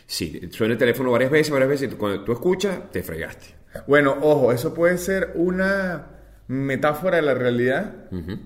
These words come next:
Speaker 2: que en el dos mil diecinueve, si suena su teléfono de la casa después de las siete de la noche, es que alguien se murió.
Speaker 1: Claro,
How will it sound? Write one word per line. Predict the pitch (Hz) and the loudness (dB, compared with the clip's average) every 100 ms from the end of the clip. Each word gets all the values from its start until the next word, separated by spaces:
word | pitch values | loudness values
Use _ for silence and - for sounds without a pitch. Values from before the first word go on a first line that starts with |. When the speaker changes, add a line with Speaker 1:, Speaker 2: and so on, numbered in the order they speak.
| - | -12
Speaker 2:
que | - 147 156 127 | 0 0 2 0
en | |
el | 123 | 0
dos | 123 123 | 2 0
mil | 143 151 | 0 -2
diecinueve, | 165 143 117 98 82 82 - - _ - | -4 -4 -4 -4 -6 -10 -18 -20 _ -16
si | - 127 | -8 -6
suena | 139 156 175 | -2 -2 -2
su | 175 - | -6 -4
teléfono | 120 120 123 147 127 | -2 0 -2 -4 -4
de | |
la | 107 95 | -4 -4
casa | 101 95 98 | -6 -6 -10
después | - 135 | -8 -6
de | 131 | -4
las | 117 | -4
siete | 120 | -6
de | 131 | -6
la | 110 | -6
noche, | 120 113 | -8 -8
es | |
que | - | -6
alguien | 104 107 | -4 -4
se | 117 | -6
murió. | 92 82 80 - - - - - - - - - | -6 -8 -10 -16 -20 -20 -20 -20 -20 -20 -20 -12
Speaker 1:
Claro, | 90 - | -10 -10